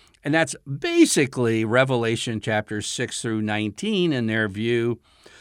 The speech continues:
And then the millennium period is Revelation twenty. And the millennium period, Jesus rules over a Jewish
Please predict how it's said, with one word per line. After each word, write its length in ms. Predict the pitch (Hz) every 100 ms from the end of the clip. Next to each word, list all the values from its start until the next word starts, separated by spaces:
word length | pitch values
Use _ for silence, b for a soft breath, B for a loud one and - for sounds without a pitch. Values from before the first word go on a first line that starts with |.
| b -
And 160 | 113 120
then 160 | 135
the 80 | 123
millennium 560 | 113 117 165 175 147 127
period 460 | 123 104 101 110 _ _ _
is 160 | 120 104
Revelation 680 | 110 104 104 95 95 113 107
twenty. 460 | - 170 151 82 - _ _ b b b b
And 140 | 110
the 60 | 104
millennium 560 | 104 127 196 220 165 135
period, 560 | 113 95 90 101 - _ b b b -
Jesus 640 | 95 147 185 165 180 170
rules 600 | 123 131 139 143 139 - -
over 420 | 131 127 131 -
a 280 | 113 110 107
Jewish 800 | 92 95 143 151 147 135 - -